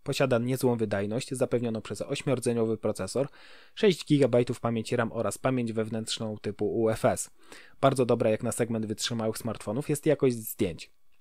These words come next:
Tylko właśnie pytanie, czy Umi Digi Bison to na pewno taki twardziel, za jakiego uchodzi? Przeciętna bateria, brak zaślepek na porty,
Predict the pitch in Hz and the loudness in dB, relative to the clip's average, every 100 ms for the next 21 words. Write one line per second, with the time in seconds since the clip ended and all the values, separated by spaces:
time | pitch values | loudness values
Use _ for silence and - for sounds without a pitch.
0 | - - 156 143 123 - - 117 120 117 | -4 0 4 4 4 2 -4 -2 0 -2
1 | 117 - 135 127 123 127 113 117 117 113 | -2 -2 -2 -2 -2 0 4 4 2 -4
2 | 107 107 135 135 123 117 - - 123 120 | -4 0 0 2 0 -2 -4 0 2 2
3 | 120 110 110 110 123 113 101 113 107 120 | 0 2 0 2 2 2 0 -2 0 -2
4 | 156 - - - - - - 185 170 151 | -2 -10 -20 -20 -20 -8 2 4 4 4
5 | 139 113 110 123 120 110 - 127 131 131 | 4 4 4 4 4 2 -4 2 2 4
6 | 123 113 120 110 104 98 - 120 - | 4 4 2 0 -2 -2 0 2 0